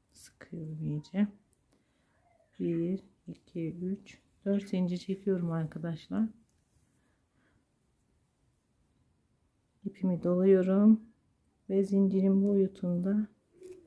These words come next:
trabzan yapıyorum. Tekrar giriyorum yuvaya.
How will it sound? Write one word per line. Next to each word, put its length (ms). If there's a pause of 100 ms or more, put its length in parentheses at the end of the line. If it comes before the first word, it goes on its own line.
(260)
trabzan 520
yapıyorum. 560
Tekrar 920 (880)
giriyorum 560
yuvaya. 560